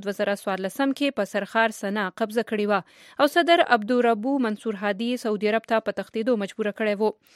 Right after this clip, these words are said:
اخوا د ملګري ملتونو د انساني حقونو، آه، های کمیشنر په یمن کې د سعودي عرب په یوه هوایي حمله کې د عامو خلکو وژنه په سختو ټکو کې غندلې ده. دغه حمله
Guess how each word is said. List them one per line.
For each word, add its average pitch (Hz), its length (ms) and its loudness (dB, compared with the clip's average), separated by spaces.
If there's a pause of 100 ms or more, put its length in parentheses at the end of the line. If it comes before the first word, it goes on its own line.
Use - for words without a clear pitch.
(320)
اخوا 185 240 -6
د 185 80 -4
ملګري 185 380 -4
ملتونو 190 420 -4
د 190 100 -4
انساني 196 380 -6
حقونو، 220 400 -4
آه، - 640 -4
های 226 260 4
کمیشنر 226 580 0 (360)
په 269 240 8
یمن 294 420 6
کې 339 300 0
د 226 180 6
سعودي 226 320 2
عرب 233 260 2
په 202 200 2
یوه 202 260 0
هوایي 196 380 0
حمله 214 280 0
کې 233 220 0
د - 100 0 (120)
عامو 208 280 -2
خلکو 202 400 -2
وژنه 202 340 -2 (120)
په 185 160 -4
سختو 220 340 -6
ټکو 240 240 -4
کې 190 160 -8
غندلې 196 280 -4 (100)
ده. - 40 4 (420)
دغه 170 200 -8
حمله 202 260 0